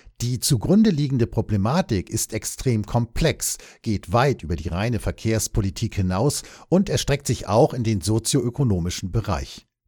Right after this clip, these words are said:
Dabei wird jedoch meist nur darüber diskutiert, wie man die Pendlerströme am besten managt. Noch besser wäre jedoch, dort wo es möglich ist, diesen Verkehr gar nicht erst entstehen zu lassen.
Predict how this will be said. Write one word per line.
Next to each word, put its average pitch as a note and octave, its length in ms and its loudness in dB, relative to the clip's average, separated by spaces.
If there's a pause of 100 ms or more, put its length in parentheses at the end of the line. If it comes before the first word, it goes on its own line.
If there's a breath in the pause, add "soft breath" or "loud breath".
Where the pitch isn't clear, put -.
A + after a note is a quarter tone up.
(120)
Dabei F#2+ 480 0
wird A2 180 0
jedoch F#2+ 320 -2
meist G2+ 380 -2
nur F2 160 0
darüber A#2 480 0
diskutiert, A#2 680 0 (280 loud breath)
wie B2+ 140 2
man F#3+ 140 6
die D#3+ 120 0
Pendlerströme C#3 840 2
am A2+ 100 -6
besten A#2 460 0
managt. C#3 580 0 (320)
Noch F#2 260 0
besser A#2+ 360 2
wäre A#2+ 200 2
jedoch, A#2+ 520 2
dort - 420 -4
wo F#2 160 -4
es - 180 -4
möglich G2+ 440 0
ist, - 260 -2 (260 loud breath)
diesen D#3 300 0
Verkehr A#2 520 0
gar A#2 200 0
nicht F#2+ 200 -4
erst F#2+ 260 -6
entstehen F2 460 -2
zu - 120 -4
lassen. D2 400 -8